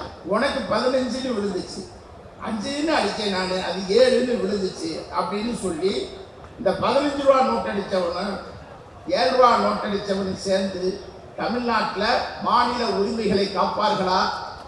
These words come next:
மாநில சுயாட்சியை மீட்டெடுப்பார்களா என்ற கேள்வியை உங்களுக்கே நான் விட்டு விடுகிறேன்.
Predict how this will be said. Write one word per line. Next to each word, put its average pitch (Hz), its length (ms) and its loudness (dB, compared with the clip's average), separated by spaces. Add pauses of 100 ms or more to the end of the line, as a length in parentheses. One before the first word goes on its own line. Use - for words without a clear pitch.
மாநில 240 400 2
சுயாட்சியை 233 680 4
மீட்டெடுப்பார்களா 202 1000 2 (500)
என்ற 190 320 0
கேள்வியை 233 600 4
உங்களுக்கே 233 580 4
நான் 208 220 2
விட்டு 202 260 2
விடுகிறேன். 202 540 2